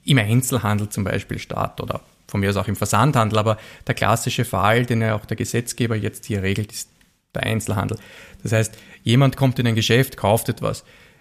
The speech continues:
Dieser Händler hat ja die Ware selbst irgendwo bestellt. Und wenn jetzt ein Mangel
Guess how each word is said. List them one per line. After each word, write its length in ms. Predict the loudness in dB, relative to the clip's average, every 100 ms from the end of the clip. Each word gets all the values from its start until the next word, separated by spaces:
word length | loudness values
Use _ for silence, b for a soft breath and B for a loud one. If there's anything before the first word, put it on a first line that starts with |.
| b b _ 0
Dieser 320 | 4 6 4
Händler 560 | 4 4 6 4 2 0
hat 220 | -2 2
ja 60 | 2
die 180 | 2 2
Ware 440 | 2 4 2 0
selbst 500 | 0 2 2 2 0
irgendwo 300 | 0 0 -4
bestellt. 580 | -6 -8 -6 -8 -10 -8
Und 180 | -6 2
wenn 300 | 4 4 4
jetzt 580 | 2 0 -8 -12 -8 -2
ein 140 | 2
Mangel 540 | 4 4 4 2 0